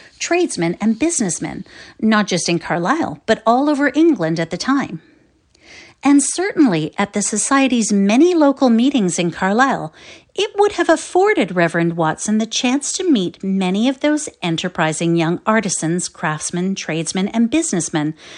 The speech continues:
that he would align himself with when he set off for Rockingham a few years later. Perhaps he even met a weaver or two, perhaps even a weaver's daughter, in the form of Mary Martin. Still, by the end of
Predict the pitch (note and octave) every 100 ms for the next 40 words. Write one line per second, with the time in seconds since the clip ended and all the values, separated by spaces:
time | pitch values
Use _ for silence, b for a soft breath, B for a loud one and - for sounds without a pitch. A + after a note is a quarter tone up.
0 | B B - - D4 C4 B3+ B3 B3 C4+
1 | F4 D4+ G#3+ - D3+ D3+ - D3 D3 -
2 | B B A3 A3+ A3 G3+ - B3 B3 A3+
3 | - B3 A3+ E3 - F3 D#3 E3 F3 -
4 | F#3 - D#3 D3+ D#3+ E3+ - A#3 C#4+ D4
5 | - - _ _ _ - D3+ - A3+ C4+
6 | - A#3+ A#3 B3+ B3+ B3 B3+ C4+ B3+ F#4+
7 | A#4 F3+ E3+ E3 - D#3 D3 - b b
8 | b - E3+ D3+ D3+ - - - E3+ D#3
9 | D3 E3 D#3 C#3+ C#3 F#3 A3+ B3 - -
10 | _ - F3 D3+ D3 - B3+ D#3 D#3 -
11 | _ - G#3 F#3+ E3+ E3+ D#3+ D#3 D3+ D#3+
12 | G3+ B3+ - - - _ _ _ _ -
13 | - - D3+ E3+ A3 G#3+ G3+ G#3+ A#3 C4
14 | F4+ F#4